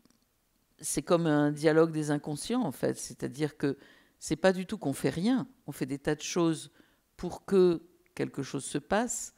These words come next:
mais j'ai l'impression que c'est pas forcément là que ça se passe. C'est-à-dire qu'on fait des, des, je sais pas, par exemple, les costumes, ou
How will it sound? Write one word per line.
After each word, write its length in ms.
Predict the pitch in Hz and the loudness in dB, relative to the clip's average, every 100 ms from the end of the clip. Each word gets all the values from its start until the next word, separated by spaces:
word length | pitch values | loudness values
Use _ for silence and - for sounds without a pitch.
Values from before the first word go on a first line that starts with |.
| - _ _ _ | -20 _ _ _
mais 100 | 139 | -8
j'ai 140 | 139 151 | -6 -4
l'impression 560 | 175 - 160 - 226 | -4 -4 -4 -4 -6
que 60 | 220 | -6
c'est 140 | - | -8
pas 400 | 151 - 175 180 _ _ _ _ _ _ | -6 -4 -4 -4 _ _ _ _ _ _
forcément 580 | _ - 160 - 170 170 | _ -6 -4 -2 0 0
là 320 | 160 170 190 | 0 2 2
que 120 | 190 - | 0 -4
ça 160 | 151 | -6
se 100 | 143 | -6
passe. 500 | - 131 - - - - _ | -4 -4 -4 -10 -10 -14 _
C'est-à-dire 180 | - 143 | -8 -8
qu'on 120 | - | -6
fait 260 | 147 - 196 | -8 0 0
des, 160 | 156 147 _ | 0 -6 _
des, 160 | 131 123 - - _ | -6 -6 -12 -20 _
je 100 | - | -16
sais 80 | - | -16
pas, 260 | - 156 160 | -2 2 2
par 160 | 123 | 0
exemple, 320 | 120 127 143 143 | -6 -6 -6 -6
les 60 | |
costumes, 760 | - 135 - - 175 175 180 170 | -4 -4 -6 -8 -4 -2 -2 -4
ou 120 | 139 | -6